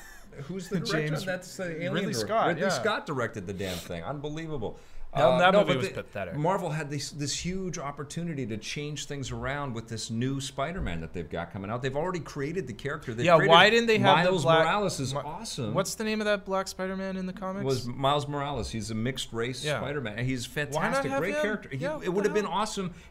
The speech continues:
Speaker 1: and it wouldn't have been a, another slap in the face for, to Andrew Garfield, who did a pretty commendable job as, as Peter Parker. He was all right, and Tobey Maguire was pretty good as Peter Parker.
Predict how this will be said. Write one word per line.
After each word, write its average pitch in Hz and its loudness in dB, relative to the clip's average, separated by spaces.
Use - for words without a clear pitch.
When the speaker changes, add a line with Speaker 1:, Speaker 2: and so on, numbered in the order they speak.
Speaker 1:
and 196 0
it 165 -4
wouldn't 185 0
have 147 -4
been 170 -2
a, 156 -2
another 165 0
slap 139 -4
in 151 -6
the 139 -4
face 143 -4
for, 135 -14
to - -4
Andrew 135 -2
Garfield, 127 0
who 127 -2
did 147 -4
a 151 -4
pretty 170 -6
commendable 143 -4
job 156 -2
as, 107 -2
as 98 0
Peter 95 -4
Parker. 76 -4
He 95 -4
was 123 -2
all 139 2
right, 175 2
and 185 -6
Tobey 127 -2
Maguire 160 0
was 110 -2
pretty 98 -6
good 87 -4
as 82 -10
Peter 87 -8
Parker. 92 -6